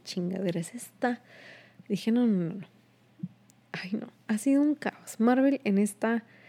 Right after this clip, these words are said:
en estos últimos tiempos han sido un caos. Y un caos que espero y se recuperen pronto. <laughs> Entonces sí, no sé qué piensen ustedes.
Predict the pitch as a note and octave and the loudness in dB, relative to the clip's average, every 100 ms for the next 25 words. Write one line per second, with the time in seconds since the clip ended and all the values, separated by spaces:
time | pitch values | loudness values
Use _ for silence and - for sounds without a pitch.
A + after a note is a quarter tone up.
0 | - _ _ _ _ _ G#3+ G3+ G#3 - | -20 _ _ _ _ _ 2 4 2 0
1 | A3+ A#3 G3+ A#3+ G3 G3+ G3 G3 A3 - | 0 0 2 2 2 2 2 2 -2 -4
2 | - G3+ G3+ G3+ G3 G#3 _ G#3 G3+ G3+ | -2 0 0 -2 0 -2 _ 0 0 0
3 | E3+ E3+ F3+ - - _ _ _ - - | -6 -8 -10 -14 -16 _ _ _ -20 -20
4 | - - G#3 G3+ G3+ G3 G#3 - G#3 - | -8 6 8 8 4 2 0 -2 -2 0
5 | F#3+ G3+ G3+ A3 G3+ G3 E3+ - E3+ G3 | 2 2 2 2 2 -2 -6 0 4 4
6 | F#3+ - E3+ E3 E3 - - F3+ - A3 | 2 0 -2 -2 -4 -10 -4 -2 0 0
7 | - - - - _ _ _ _ _ - | -2 -16 -20 -20 _ _ _ _ _ -20
8 | - - - - - - - G#3 A3+ A3+ | -20 -20 -16 -16 -16 -20 -2 0 2 2
9 | A#3 A3+ E3+ F3 - - _ - A#3 C#4 | 0 -4 -4 -6 -6 -18 _ -2 4 4
10 | C#4 B3+ C4+ C4 B3+ C4 B3+ - B3 B3 | 4 2 2 0 2 0 0 2 4 4
11 | B3 B3 | 2 0